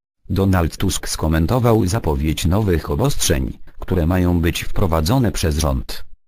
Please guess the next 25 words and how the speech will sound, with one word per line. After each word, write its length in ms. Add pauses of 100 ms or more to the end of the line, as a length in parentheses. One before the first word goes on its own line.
(200)
Odniósł 560
się 160
szczególnie 500
do 120
Sylwestra. 680 (460)
"Różnica 520
między 340
stanem 480
wojennym 600
a 100
rządami 460
pis 220
jest 300
taka, 360 (200)
że 180
wtedy 280
na 160
Sylwestra 540
zawieszono 600
godzinę 460
policyjną, 800 (340)
a 100
teraz 380
ją 180
wprowadzają", 800